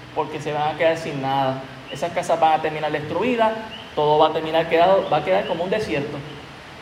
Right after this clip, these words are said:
Eso es lo que está diciendo Dios. No va a quedar alguien que las pueda habitar o que pueda quedarse debajo de un techo. No, no va a haber ni un techo. Es lo que está diciendo el pasaje, "sin morador".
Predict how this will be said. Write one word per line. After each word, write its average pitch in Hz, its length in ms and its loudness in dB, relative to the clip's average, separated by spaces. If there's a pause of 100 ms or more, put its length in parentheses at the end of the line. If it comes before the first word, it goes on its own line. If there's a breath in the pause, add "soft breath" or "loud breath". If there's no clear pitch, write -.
(240)
Eso - 120 -2
es 220 40 0
lo 208 80 2
que - 60 0
está 185 160 4
diciendo 165 380 2
Dios. 143 160 2
No 151 140 6
va 190 80 8
a 185 80 2
quedar 185 280 4
alguien 190 560 2
que 180 120 0
las 143 140 0 (100)
pueda 180 260 4
habitar 202 560 4 (360)
o 156 100 2
que 147 140 0
pueda 180 560 4 (220)
quedarse 175 580 4
debajo 170 320 6
de 170 80 6
un 170 120 0
techo. 214 260 0
No, 208 100 0
no 196 140 4
va 196 60 8
a 202 80 8
haber 214 120 2
ni 220 100 -2
un 233 120 0
techo. 226 500 0 (540)
Es 220 100 0
lo 233 140 6
que 226 60 -4
está 233 220 4
diciendo 196 400 2
el 156 60 2
pasaje, 139 520 0
"sin 160 240 -2
morador". 165 600 6